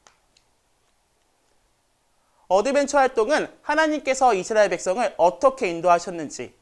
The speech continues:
이야기를 드리며 그림을 완성하는 활동이에요.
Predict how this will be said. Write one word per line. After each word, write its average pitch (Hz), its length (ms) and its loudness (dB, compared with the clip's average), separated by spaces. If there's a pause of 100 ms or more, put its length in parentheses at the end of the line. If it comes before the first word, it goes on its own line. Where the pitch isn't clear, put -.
이야기를 156 500 -2
드리며 147 600 -4
그림을 156 300 -8
완성하는 170 480 -2
활동이에요. 180 560 -6